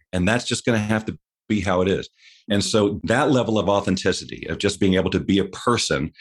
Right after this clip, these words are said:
where stuff goes wrong and show that it doesn't have to make you break into a cold sweat, that you can own it. And, and it's okay. And that gives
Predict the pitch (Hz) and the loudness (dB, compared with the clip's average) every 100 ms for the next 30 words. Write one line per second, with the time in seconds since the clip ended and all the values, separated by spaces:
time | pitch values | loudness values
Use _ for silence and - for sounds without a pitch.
0 | - 90 82 - 120 123 120 110 87 107 | -6 -2 -2 0 -2 2 2 2 2 2
1 | 104 78 69 76 - _ _ _ - 113 | 2 0 -2 -6 -10 _ _ _ 0 2
2 | 107 - 165 147 110 101 104 117 123 123 | 2 4 4 4 2 0 0 2 2 0
3 | 110 110 101 95 95 95 90 95 92 90 | 0 -2 0 0 0 -4 0 0 0 -2
4 | 95 87 - 82 71 - 78 71 98 - | 0 -2 0 -2 -2 -4 -2 -2 -2 -6
5 | _ - 107 123 127 120 - - 127 147 | _ -4 0 2 2 0 -2 -2 2 2
6 | 76 69 - - _ _ _ - 113 113 | 0 -4 -14 -18 _ _ _ 0 0 2
7 | 117 127 123 135 135 - 156 123 82 107 | 2 2 2 2 0 -2 0 2 2 0
8 | 151 147 | 0 -2